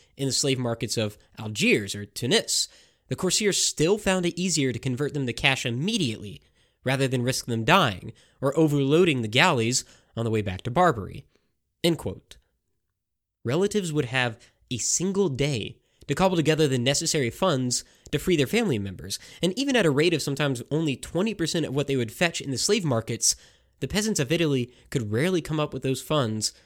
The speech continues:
overnight. Sometimes they would turn to speculators who would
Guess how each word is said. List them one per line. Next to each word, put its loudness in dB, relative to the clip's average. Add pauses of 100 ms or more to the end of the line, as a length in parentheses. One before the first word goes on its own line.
(280)
overnight. -2 (920)
Sometimes 2 (240)
they 6
would 4
turn 2
to 0
speculators -2
who 2
would 4